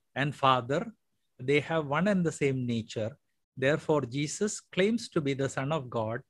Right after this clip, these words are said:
The scripture labels Jesus as Son of God. It doesn't mean a child procreated by a husband and wife. <clears throat>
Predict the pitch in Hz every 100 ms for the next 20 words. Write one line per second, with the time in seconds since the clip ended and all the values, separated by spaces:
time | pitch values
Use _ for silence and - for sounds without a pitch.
0 | _ _ _ 143 139 - - 175 - 185
1 | 175 196 254 285 - - 131 - 143 -
2 | 127 - 123 131 110 117 113 120 _ _
3 | _ - 139 123 135 131 151 151 156 170
4 | 175 165 139 127 - 165 165 165 160 151
5 | - - 185 175 - 185 190 185 175 180
6 | 165 120 120 120 120 127 - _ _ -
7 | 120 120 110 - 139 - 123 135 127 117
8 | 110 110 104 110 110 - - - _ _
9 | _ _ _ _ _ _ _ - _ _
10 | _ _ _ _ _ _ _ _ _